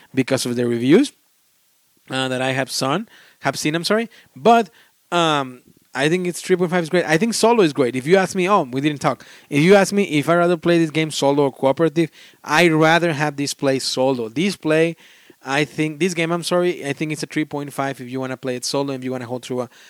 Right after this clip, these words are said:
sort of a short legacy adventure and, and, you know, uh,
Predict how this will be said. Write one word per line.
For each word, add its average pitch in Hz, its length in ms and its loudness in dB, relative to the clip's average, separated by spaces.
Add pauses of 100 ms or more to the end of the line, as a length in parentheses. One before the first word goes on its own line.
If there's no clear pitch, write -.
(160)
sort 156 220 0
of 147 80 0
a 139 80 -2
short 170 360 4
legacy 151 380 0
adventure 143 540 0
and, 127 220 -6
and, 123 200 -8
you 123 120 -6
know, 120 240 -6 (360)
uh, 120 340 0